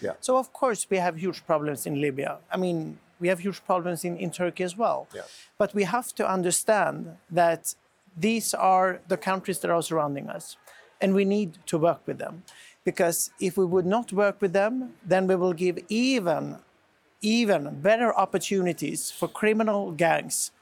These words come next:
Speaker 2: for the smugglers, to do even more. And
Speaker 1: Mm.
Speaker 2: we, we cannot have the situation. So of course we need,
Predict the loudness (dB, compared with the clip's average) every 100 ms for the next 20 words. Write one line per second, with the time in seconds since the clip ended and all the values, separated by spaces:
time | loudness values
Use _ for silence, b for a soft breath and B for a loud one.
0 | _ -2 0 2 2 2 2 0 -4 -6
1 | -8 -12 b b b -4 0 2 2 0
2 | 0 0 0 0 -2 -6 -14 B B B
3 | -2 0 0 0 0 0 0 -4 -2 -4
4 | -4 -4 -6 -6 -4 0 0 0 -4 -2
5 | 0 -2 -2 -2 0 -2 -4